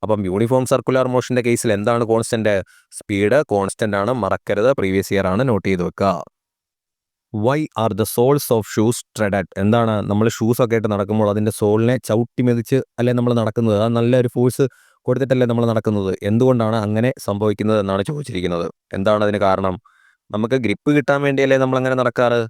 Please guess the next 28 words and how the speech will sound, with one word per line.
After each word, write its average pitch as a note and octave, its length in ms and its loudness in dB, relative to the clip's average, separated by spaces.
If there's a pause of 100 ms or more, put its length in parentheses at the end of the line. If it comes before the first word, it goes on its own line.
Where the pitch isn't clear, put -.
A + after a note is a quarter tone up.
(140)
അപ്പം - 140 -4
ഗ്രിപ്പ് F#2 300 -2
കിട്ടാൻ A#2+ 260 2
വേണ്ടി A#2+ 160 0
നടക്കുമ്പോൾ A#2+ 520 0
എന്താണ് G#2+ 340 -2
അവിടെ A2+ 220 0
ഉദ്ദേശിക്കുന്നത്? G#2+ 680 0 (500)
To A#2+ 160 -2
increase A#2 460 0 (320)
friction, A#2+ 420 -2 (120)
ഫ്രിക്ഷൻ D3+ 460 -4
കൂട്ടാൻ A#2 400 0
വേണ്ടിയാണ്. G2+ 380 0
അപ്പം G#2 140 -2
നമുക്ക് G#2 200 0
ഗ്രിപ്പ് F#2+ 280 -2
കിട്ടുമ്പോൾ B2+ 360 2
അവിടെ B2+ 120 2
ഫ്രിക്ഷൻ - 360 -2
കൂടിയാലല്ലേ C3+ 440 4
നമുക്ക് B2+ 240 0
ഗ്രിപ്പ് A#2+ 340 0
കിട്ടത്തു-, A#2 460 2 (180)
കിട്ടത്തുള്ളൂ. G#2 440 -2 (440)
അപ്പം A2+ 100 -2
എന്താണ് A#2 280 0
ഇവിടെ? A2+ 200 0